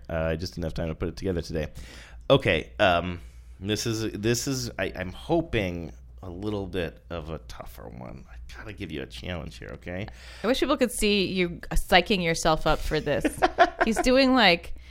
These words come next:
Speaker 2: you're doing, like, basically what that kid, kid does, the Dylan-esque kid
Speaker 1: <laughs> Yeah,
Speaker 2: in the
Speaker 1: right,
Speaker 2: Liberty
Speaker 1: right.
Speaker 2: Mutual. You're like,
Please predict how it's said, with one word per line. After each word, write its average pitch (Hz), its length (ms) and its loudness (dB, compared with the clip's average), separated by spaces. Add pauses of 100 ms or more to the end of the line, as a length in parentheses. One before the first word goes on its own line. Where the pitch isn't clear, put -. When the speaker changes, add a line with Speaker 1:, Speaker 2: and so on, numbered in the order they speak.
(120)
Speaker 2:
you're 226 140 6
doing, 311 320 6
like, - 300 4
basically 220 400 4
what 196 140 4
that 196 200 6
kid, 208 380 2
kid 220 300 4
does, 170 280 8
the 170 80 2
Dylan-esque 190 760 6
kid 170 600 4
Speaker 1:
<laughs> - 40 2
Yeah, 208 460 10
Speaker 2:
in 196 60 6
the - 80 10
Speaker 1:
right, 156 100 12
Speaker 2:
Liberty 196 240 8
Speaker 1:
right. 185 60 4
Speaker 2:
Mutual. 180 440 4
You're 160 160 8
like, 156 300 4